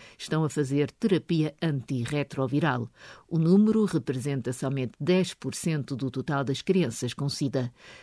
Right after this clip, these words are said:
Segundo a organização, a taxa de prevalência de sida da população total é de dois vírgula um por cento ou meio milhão de pessoas. Destas, apenas setenta e oito mil estão a beneficiar de terapia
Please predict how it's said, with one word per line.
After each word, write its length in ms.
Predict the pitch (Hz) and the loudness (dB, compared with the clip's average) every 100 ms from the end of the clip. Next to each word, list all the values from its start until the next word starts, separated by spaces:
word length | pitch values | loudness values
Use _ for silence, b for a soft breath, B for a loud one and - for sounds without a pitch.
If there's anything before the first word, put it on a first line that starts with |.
| B | B
Segundo 300 | - 127 139 | -6 -4 -2
a 40 | |
organização, 840 | 127 139 135 165 156 - 165 185 202 | -2 -2 -2 -2 -2 0 2 4 2
a 40 | |
taxa 400 | - 135 135 147 | 0 -4 -2 -4
de 140 | 120 | -2
prevalência 600 | 131 123 127 123 127 139 131 | -4 -4 -2 -2 -2 -4 -6
de 80 | |
sida 240 | - 135 127 | -4 -4 -4
da 120 | 117 | -4
população 480 | 139 123 131 - 117 | -6 -4 -4 -2 -4
total 440 | 160 156 139 131 | -4 -4 -2 0
é 80 | 131 | -2
de 120 | 123 | -2
dois 300 | 123 180 196 | 2 4 4
vírgula 320 | 135 131 131 | 2 -4 -2
um 140 | 120 120 | -2 -4
por 160 | 143 | -6
cento 340 | - 160 151 - B B | -6 -4 -4 -6 B B
ou 180 | 151 123 | -4 -2
meio 260 | 135 160 | 0 2
milhão 380 | 170 170 151 123 | 2 2 0 0
de 80 | 117 | -2
pessoas. 560 | 110 - 143 117 113 - B B B | -4 -4 -2 0 -2 -8 B B B
Destas, 580 | 180 185 175 - 185 - | 4 4 4 2 0 0
apenas 380 | 202 214 190 185 | -2 2 4 2
setenta 400 | - - 175 160 | -2 -2 0 2
e 100 | 165 | 2
oito 220 | 214 220 | 2 2
mil 160 | 165 185 | 2 2
estão 300 | 202 - 147 | 2 -2 -2
a 40 | |
beneficiar 760 | 123 185 190 - - - 147 143 | 2 2 2 -4 -8 -4 -2 -2
de 160 | 120 123 | -4 -4
terapia 520 | 202 190 180 139 | 0 0 0 -4